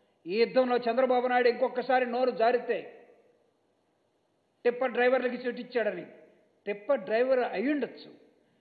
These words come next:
కానీ he is a బీఈడీ, ఎంఏ బీఈడీ qualified person. ఉద్యోగం లేక టిప్పర్ డ్రైవర్గా మారుండొచ్చు. See, తన కాళ్ళ మీద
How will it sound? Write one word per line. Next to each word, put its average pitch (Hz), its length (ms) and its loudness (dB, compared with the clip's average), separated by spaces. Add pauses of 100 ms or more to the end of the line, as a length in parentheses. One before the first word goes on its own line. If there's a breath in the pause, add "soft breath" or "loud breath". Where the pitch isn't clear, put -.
(220)
కానీ 294 260 2
he 311 240 4
is 311 100 -2
a 202 80 -8
బీఈడీ, 302 340 2
ఎంఏ 262 280 -2
బీఈడీ 311 340 -2
qualified 262 600 -2
person. 190 340 -12 (1800)
ఉద్యోగం 311 400 10
లేక 302 480 8 (420)
టిప్పర్ 320 280 8
డ్రైవర్గా 302 420 12
మారుండొచ్చు. 320 800 6 (1120)
See, 349 200 2
తన 285 140 6
కాళ్ళ 359 300 4
మీద 381 180 0